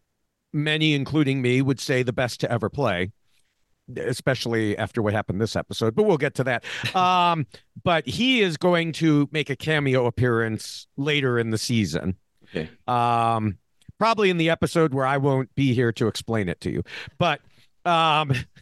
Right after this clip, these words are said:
Speaker 1: <laughs> but it, no, I knew, I had seen that, that Kate was coming to play, which was why I was so annoyed.
Speaker 2: Ah, I see. Uh, I was a fool, but I'm secretly quite happy just for the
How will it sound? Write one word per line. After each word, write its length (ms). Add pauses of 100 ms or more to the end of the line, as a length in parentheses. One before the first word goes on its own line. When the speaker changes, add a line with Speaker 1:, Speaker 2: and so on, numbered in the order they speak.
(220)
Speaker 1:
<laughs> 480
but 280
it, 200
no, 220
I 160
knew, 520
I 200
had 140
seen 420
that, 140 (140)
that 180
Kate 260
was 160
coming 500 (540)
to 180
play, 300
which 180
was 120
why 220
I 60
was 140
so 180
annoyed. 340 (400)
Speaker 2:
Ah, 340 (160)
I 100
see. 260 (280)
Uh, 360 (100)
I 180
was 440
a 40
fool, 580
but 180
I'm 320 (140)
secretly 580 (160)
quite 260 (140)
happy 360
just 220
for 80
the 160